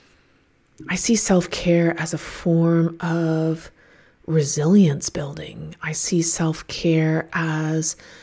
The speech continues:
a pretty righteous act, one that dares people <laughs> to challenge the flippantness that I require in order to refuel myself and show up as a parent,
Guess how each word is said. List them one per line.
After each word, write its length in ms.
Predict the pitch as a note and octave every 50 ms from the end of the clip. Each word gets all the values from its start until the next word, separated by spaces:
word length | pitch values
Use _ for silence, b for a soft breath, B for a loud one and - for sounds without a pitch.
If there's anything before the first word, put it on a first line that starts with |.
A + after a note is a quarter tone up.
| B B B B
a 40 | -
pretty 340 | - - - - G#3+ G#3+ F#3
righteous 640 | D#3 D3+ D3+ D#3 D#3 E3+ F#3 - - F3+ D#3+ - - -
act, 600 | - E3 D#3+ D#3+ F3 F3+ - - - - - -
one 540 | - E3+ E3+ E3+ E3 E3 E3 E3 E3+ E3+ F3 -
that 540 | - E3 D#3 D#3+ D#3 D#3 D#3 D#3 D3+ D#3 - - b b b b b b b b b b b b b b b b b b b - G3 F#3 F#3
dares 580 | - G3 F#3 F3+ G3+ A3 A#3 A#3 G#3 F#3 - -
people 560 | - - - D#3 C#3 - - D3+ D3 B2+ C#3 -
<laughs> 60 | B B B B B B B B B B B E3+ B B B B B B B B B B B B B B -
to 640 | - - - - G3 F#3 F3+ E3+ E3 E3 E3 E3 E3 E3
challenge 1160 | - - - - - - - E3+ E3+ F3 F3+ F#3 F3+ E3+ D#3+ D#3 D#3 D#3+ C#3+ - - - - b b b b b b b
the 80 | - D#3+
flippantness 840 | - - - F#3 E3+ F3 G3 F3+ - E3 D#3+ D#3+ D#3+ - - - - B B B B B B B
that 260 | - F3+ E3 - - - _ _ _ _ _ -
I 200 | - - F3 F3
require 680 | F#3 F3+ F3 F3 E3+ - - - F3 E3 E3+ F3 E3+ D#3+
in 80 | D#3+ D#3+
order 300 | E3 E3+ E3 E3+ D#3+ D#3
to 280 | - - - - F#3 E3
refuel 680 | D#3+ E3 F3 E3 E3+ - - - F3 E3+ F#3 F#3+ F#3
myself 580 | F3+ E3 D#3+ D#3 D3+ - - D#3+ D3 C#3+ -
and 100 | D#3+ D3+
show 300 | C#3+ - - - F3 E3
up 160 | F3 F3+ F3+ -
as 120 | D#3+ -
a 60 | C#3
parent, 600 | C3 - - - D#3 D#3 E3+ E3+ D3 C3 - -